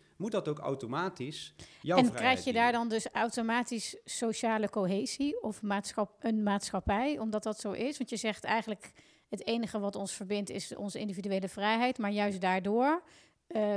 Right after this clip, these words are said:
Speaker 2: kunnen we samen iets opbouwen als maatschappij.
Speaker 1: Ja, ja, ik zou zeggen van wel nogmaals, dat is even een hele theoretische exercitie, hè? Maar ja, want, eh, je zou logisch dan moeten redeneren dat je zegt, ja, dat klopt. Want op het moment dat ik merk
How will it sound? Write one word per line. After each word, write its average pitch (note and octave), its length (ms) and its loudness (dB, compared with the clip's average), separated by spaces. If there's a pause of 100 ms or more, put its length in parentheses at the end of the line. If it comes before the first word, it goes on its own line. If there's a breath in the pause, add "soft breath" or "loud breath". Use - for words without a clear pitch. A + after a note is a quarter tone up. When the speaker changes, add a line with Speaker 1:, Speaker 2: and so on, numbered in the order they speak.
(100)
Speaker 2:
kunnen C4 280 4
we E3+ 120 0
samen E3+ 640 -2 (640)
iets - 240 -2
opbouwen D#3 540 2
als F3+ 140 -4
maatschappij. E3+ 720 0 (240)
Speaker 1:
Ja, A2+ 260 0 (160)
ja, C3 220 4
ik E3+ 120 -2
zou E3 140 2
zeggen D3 220 0
van B2+ 100 -6
wel D3 160 2
nogmaals, D3 380 2
dat C3 160 -2
is B2+ 60 2
even C3+ 180 0
een B2+ 60 -2
hele D3 360 0
theoretische C#3 640 0
exercitie, A#2+ 760 -2
hè? E3+ 100 0
Maar C#3 320 0
ja, A#2+ 280 2
want, A2+ 300 -2
eh, G2+ 360 -8
je F2+ 140 -6
zou G2+ 240 0
logisch G#2 400 -4
dan G2 180 -4
moeten F#2+ 240 -6
redeneren G2+ 680 0
dat G#2 200 -6
je G2 60 -10
zegt, F#2 340 -6
ja, A#2+ 440 -2
dat A2+ 180 -2
klopt. - 380 -2
Want B2+ 440 -2
op B2+ 140 -6
het A#2+ 100 -12
moment A#2+ 540 -4
dat A2 240 -4
ik C3 180 -8
merk B2 480 -6